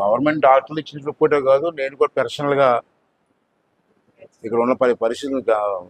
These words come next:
రిపోర్ట్ తెప్పించుకుంటూ ఉంటాను నేను. ఎవరికీ తెలియదు అది, కొంత మనం కుర్రాళ్ళు పంపించుకొని మా పేషెంట్ అడిగి తెలుసుకుంటున్నాను. నాకు తెలిసి గతం కంటే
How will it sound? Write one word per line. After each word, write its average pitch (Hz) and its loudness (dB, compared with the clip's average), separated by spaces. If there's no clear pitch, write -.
రిపోర్ట్ 131 0
తెప్పించుకుంటూ 127 -4
ఉంటాను 107 -2
నేను. - -20
ఎవరికీ 117 0
తెలియదు 131 2
అది, 139 2
కొంత 131 -4
మనం 117 -2
కుర్రాళ్ళు 120 4
పంపించుకొని 120 -4
మా 113 -8
పేషెంట్ 131 -2
అడిగి 117 -6
తెలుసుకుంటున్నాను. 113 -8
నాకు 139 4
తెలిసి 151 4
గతం 185 4
కంటే 190 6